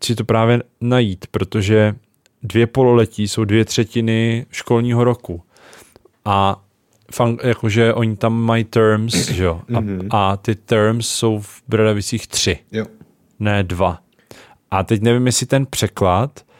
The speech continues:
Speaker 1: když říká dvě pololetí, tak je jakože v originále jsou tři terms
Speaker 2: Mhm.
Speaker 1: a tím pádem Ha-, Hagrid tím myslí na rok, že mu to bude stačit.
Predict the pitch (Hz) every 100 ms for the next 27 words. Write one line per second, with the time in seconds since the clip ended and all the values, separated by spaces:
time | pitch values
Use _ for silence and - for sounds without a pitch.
0 | _ - 107 101 113 113 104 123 120 113
1 | 107 101 - 95 107 - 107 104 120 98
2 | 117 110 107 110 - _ _ _ _ _
3 | - 127 107 110 113 107 101 123 120 -
4 | - 101 90 123 - _ _ _ _ -
5 | 101 90 107 - - 120 104 107 98 92
6 | 120 - 113 101 104 104 98 - 101 104
7 | 98 107 - 110 104 98 - 110 107 107
8 | 107 104 101 92 110 95 98 95 98 92
9 | - 95 - 107 113